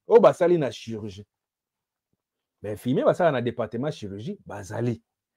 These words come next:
Ngonga na bino, yango. Oza na soins infirmiers,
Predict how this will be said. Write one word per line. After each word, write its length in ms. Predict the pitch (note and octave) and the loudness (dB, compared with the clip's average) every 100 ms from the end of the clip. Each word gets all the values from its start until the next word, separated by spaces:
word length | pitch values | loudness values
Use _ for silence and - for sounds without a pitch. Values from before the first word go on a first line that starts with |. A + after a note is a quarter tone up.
| _ - | _ -4
Ngonga 280 | C3 D3+ D#3 | 2 4 4
na 100 | D3 | 4
bino, 480 | D#3+ G3 G3 G3+ - _ | 4 6 6 4 -2 _
yango. 460 | A2 B2+ C3+ C#3+ G#2+ - _ _ _ _ _ - | 0 2 4 2 2 -2 _ _ _ _ _ -10
Oza 240 | A#2+ E3 | -2 2
na 120 | B3 | 4
soins 240 | - G#3 F3+ | 4 2 0
infirmiers, 520 | C#3+ - B2 D#3+ D#4 | -2 -2 -4 -2 -6